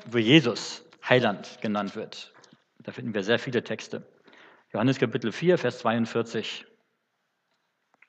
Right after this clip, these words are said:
Da haben die die Samariter, als Jesus bei ihnen war, zu der Frau gesagt, Johannes Kapitel vier, Vers zweiundvierzig:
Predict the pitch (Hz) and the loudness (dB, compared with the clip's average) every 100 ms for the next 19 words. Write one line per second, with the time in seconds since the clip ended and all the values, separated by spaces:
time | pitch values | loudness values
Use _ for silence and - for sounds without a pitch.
0 | _ _ _ _ _ _ - _ _ _ | _ _ _ _ _ _ -20 _ _ _
1 | _ _ _ _ _ _ _ _ _ 127 | _ _ _ _ _ _ _ _ _ _
2 | _ _ _ _ - - 123 107 123 123 | _ _ _ _ -20 -10 -4 0 2 0
3 | 117 - - _ _ _ _ _ _ _ | -2 -8 -20 _ _ _ _ _ _ _
4 | _ - 107 117 113 143 170 214 151 123 | _ -8 -2 0 2 2 2 0 0 -2
5 | 123 127 135 120 117 123 113 117 175 220 | 0 0 0 0 2 2 4 6 6 2
6 | - - - - - - - 110 95 120 | -6 -20 -20 -20 -20 -10 -4 -2 0 2
7 | 143 143 117 139 208 - 117 110 135 - | 2 4 4 4 4 -2 -2 0 0 -4
8 | 104 107 101 165 185 - 113 - 113 127 | -6 -6 -6 0 0 0 -6 -2 -2 -2
9 | - 131 - 139 - | -2 -4 -2 -4 -4